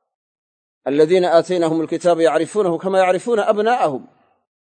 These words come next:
Kuwii kitaabka la siiyey nebiga sallallahu alayhi wasallam waa garanayeen, siday ubadkooda u garanayeen, si la miday u garanayeen. Haddana garashaday garanayeen kama dhalan inay raacaan oo aqbalaan.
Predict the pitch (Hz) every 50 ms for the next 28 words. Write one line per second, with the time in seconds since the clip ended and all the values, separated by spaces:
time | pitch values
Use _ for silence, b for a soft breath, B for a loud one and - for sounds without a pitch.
0 | _ _ _ - 190 180 175 190 185 - 220 240 214 - 214 208 208 185 - -
1 | 220 226 233 233 214 202 214 240 240 220 190 185 160 - - 214 202 202 214 233
2 | 220 208 202 196 208 196 185 - - 240 220 214 202 190 185 180 170 165 180 220
3 | 240 220 185 170 170 165 156 - - 233 202 202 - 277 233 196 - - - 214
4 | 202 185 - - 269 214 196 202 208 208 190 180 175 180 190 220 247 277 285 269
5 | - - _ _ - - 196 190 180 190 254 294 285 240 208 202 208 196 165 170
6 | 151 135 110 92 85 67 - _ _ _ _ _ _ _ _ _ _ _ _ _
7 | _ _ _ _ _ 160 165 202 233 254 220 220 233 214 - - 254 247 220 208
8 | 190 226 240 247 254 226 226 220 208 202 208 202 196 - 202 214 233 208 185 175
9 | 170 170 180 196 208 202 - - 185 170 160 156 151 156 156 160 165 175 170 165
10 | 147 147 - 131 131 123 113 95